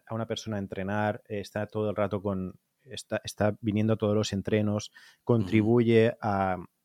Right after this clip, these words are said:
Speaker 1: añadir, no sé, competitividad, porque yo no es que vaya
Speaker 2: Ujú.
Speaker 1: allí a rascarme los huevos, ¿sabes? O sea, yo,
Speaker 2: Claro.
Speaker 1: yo voy a ir igual a, a, a tener, a,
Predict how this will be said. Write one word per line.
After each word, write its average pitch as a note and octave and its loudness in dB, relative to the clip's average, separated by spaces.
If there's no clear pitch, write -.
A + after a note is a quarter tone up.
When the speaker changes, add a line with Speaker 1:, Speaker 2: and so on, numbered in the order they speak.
Speaker 1:
añadir, A2 -2
no A2 -4
sé, A#2+ 0
competitividad, G2+ -2
porque G2 -8
yo G2+ -4
no A2 -4
es A2 -6
que B2+ -6
vaya A#2 0
Speaker 2:
Ujú. G2 -2
Speaker 1:
allí G2 -2
a F#2+ -2
rascarme F#2+ -4
los E2+ -8
huevos, F#2+ 2
¿sabes? G#2 -6
O - -16
sea, F2 -8
yo, F2 -8
Speaker 2:
Claro. F2 -6
Speaker 1:
yo A2 0
voy A#2 0
a A#2+ 2
ir A#2 0
igual B2 2
a, A2+ -6
a, G#2+ -12
a A2 -14
tener, A2 -6
a, G#2 -6